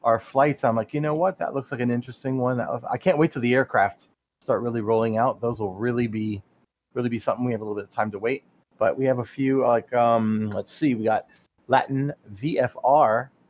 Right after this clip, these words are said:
They are offering Barcelona, which is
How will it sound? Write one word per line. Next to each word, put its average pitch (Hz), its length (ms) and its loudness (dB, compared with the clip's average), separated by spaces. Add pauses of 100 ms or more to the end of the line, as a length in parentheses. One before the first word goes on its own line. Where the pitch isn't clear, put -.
(240)
They 131 460 0 (180)
are 113 160 -4
offering 120 420 2
Barcelona, 120 680 2 (360)
which 117 180 -14
is 110 380 -6